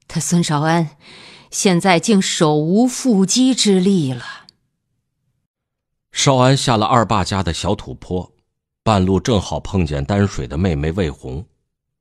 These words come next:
Speaker 2: 他拦住妹妹，询问了她本人对自己婚事的态度。魏红很有主见地告诉大哥，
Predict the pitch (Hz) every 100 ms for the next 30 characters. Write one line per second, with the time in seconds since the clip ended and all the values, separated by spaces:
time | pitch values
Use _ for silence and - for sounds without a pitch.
0 | _ _ _ - 127 107 165 156 120 117
1 | 78 69 - - - - 92 98 123 82
2 | 78 120 - 71 64 69 110 117 87 -
3 | 90 65 - 98 95 - - - - 80
4 | - - _ _ _ _ _ _ _ _
5 | _ _ _ _ - 175 131 135 160 131
6 | 196 - 69 67 104 78 87 71 - 71
7 | 67 - 73 69